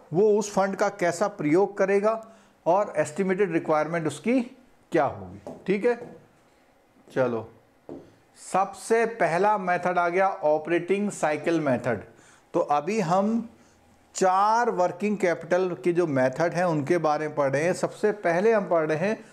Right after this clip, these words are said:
ऑपरेटिंग साइकिल मेथड। तो इसमें क्या बात आ रही है, the second step in the estimation, अब एस्टिमेशन तो हो गया, hold of the holding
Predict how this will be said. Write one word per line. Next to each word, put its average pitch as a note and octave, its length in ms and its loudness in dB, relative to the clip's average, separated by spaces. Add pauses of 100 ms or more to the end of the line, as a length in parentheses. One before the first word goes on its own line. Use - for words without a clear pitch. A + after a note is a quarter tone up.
(220)
ऑपरेटिंग E3+ 640 2
साइकिल E3+ 480 0
मेथड। A#2 360 0 (460)
तो F3+ 60 4
इसमें G#3 280 0
क्या A3+ 200 0
बात A3+ 220 0
आ A3 60 4
रही A3 180 0
है, A#3 220 -2 (560)
the A3+ 180 2
second A#3 640 2
step A#3+ 480 0
in G#3 200 2
the G#3 220 2
estimation, G#3+ 600 0
अब C3+ 320 0
एस्टिमेशन G#3 580 0
तो A#3 120 2
हो A3+ 180 0
गया, B3 240 0 (800)
hold G#3 320 2 (280)
of G3+ 320 2
the A3 80 2 (120)
holding A3 340 2